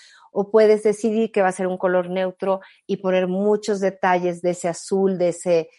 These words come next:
eh, verde que te ayuden a descansar, a estar más centrada, más en ti. Y sí, definitivamente en las casas yo considero que es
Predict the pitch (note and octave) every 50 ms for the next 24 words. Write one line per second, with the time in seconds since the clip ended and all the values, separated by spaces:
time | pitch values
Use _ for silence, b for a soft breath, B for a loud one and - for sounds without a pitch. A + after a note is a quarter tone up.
0 | b b b b _ _ D#3+ E3+ E3 D#3+ D#3+ D#3 D#3 D#3 D#3+ E3+ F#3 F#3 F3+ E3+
1 | F3 F#3 F3+ F#3 F3 - F3+ E3+ E3 F3 F3+ F3+ F3+ F#3+ F#3 F3+ E3 D#3+ D#3+ -
2 | - _ D#3+ D3 D#3 D#3+ - - - F#3 E3+ E3 E3 E3 E3 D#3+ D#3+ D#3 - -
3 | E3 D#3+ E3 E3 D#3+ D#3+ - E3+ D#3 D#3 D#3 _ F3 F3 E3+ E3+ E3 E3 D#3+ E3
4 | E3 D#3+ D#3+ B B B B B B B _ - F3+ F3+ E3+ E3+ - - F3 E3
5 | D#3 D#3 _ E3+ D#3+ D3 C#3+ b b b b _ _ _ _ - A#3+ A3 G3+ -
6 | - - - - - D#4+ E4+ D#4+ D4+ B3 G#3 A#3 A3 G3+ G3+ G3+ G#3 G#3 G3+ G3+
7 | G3 G3+ G3 G3 G3 F#3 F3+ F3+ F3 E3 - - - - - A3+ A#3 A#3+ A#3 -
8 | G#3+ F#3+ F3 - G3 F#3+ F#3+ - G3 F#3 F#3 - F#3+ F3 F3+ F3+ F3+ F3 - F#3
9 | F3 E3+ -